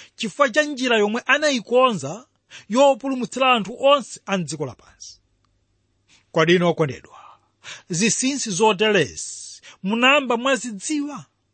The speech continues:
Ndikumemani lero kuti muyenera kulingalira mawu a m'Baibulo ndipo mudzapeza chifuno cha Mulungu. Wokondedwa anzanga pa ulendo,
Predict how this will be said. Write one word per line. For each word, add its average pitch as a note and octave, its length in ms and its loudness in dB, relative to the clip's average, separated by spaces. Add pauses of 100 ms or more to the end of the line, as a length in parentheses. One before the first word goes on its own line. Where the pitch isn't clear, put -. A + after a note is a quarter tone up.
(800)
Ndikumemani A3 760 2
lero C3 320 -10 (440)
kuti C#4+ 200 0
muyenera D#4 420 2
kulingalira C#4+ 800 2 (280)
mawu A#3+ 440 4
a B3 120 2
m'Baibulo F#3 720 -2 (300)
ndipo A3 240 -2
mudzapeza C#4 720 0 (100)
chifuno D#3+ 360 -8
cha C3 120 -10
Mulungu. - 400 -20 (1800)
Wokondedwa A3 520 2
anzanga G3 480 0
pa - 140 -12
ulendo, - 300 -20